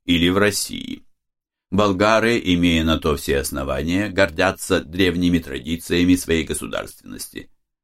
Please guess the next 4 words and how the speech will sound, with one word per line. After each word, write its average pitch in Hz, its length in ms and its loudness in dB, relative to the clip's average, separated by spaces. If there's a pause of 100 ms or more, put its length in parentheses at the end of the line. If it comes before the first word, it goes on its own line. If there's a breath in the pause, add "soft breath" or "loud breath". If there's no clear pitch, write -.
двумя 101 520 4
могучими 101 680 2
средневековыми 87 960 2
царствами, 82 800 -4